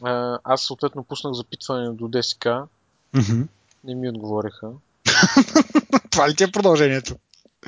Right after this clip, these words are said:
Speaker 1: Еми да.
Speaker 2: <laughs> Добре.
Speaker 1: После, после в Пикадили там погледах, махнали са тия лепенки, дето бяха преди Wireless, някакви такива.
Speaker 2: Да.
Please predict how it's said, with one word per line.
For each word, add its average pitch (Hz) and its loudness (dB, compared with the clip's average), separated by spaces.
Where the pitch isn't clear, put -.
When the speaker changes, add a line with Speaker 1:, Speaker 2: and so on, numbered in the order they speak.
Speaker 1:
Еми 131 2
да. 147 4
Speaker 2:
<laughs> 214 2
Добре. 160 2
Speaker 1:
После, - 0
после 143 -2
в - -6
Пикадили 175 2
там 151 4
погледах, 143 0
махнали 151 0
са 131 -10
тия 135 -2
лепенки, 127 -4
дето 123 -8
бяха 123 -2
преди 117 -6
Wireless, 113 0
някакви 110 -12
такива. - -12
Speaker 2:
Да. 104 -10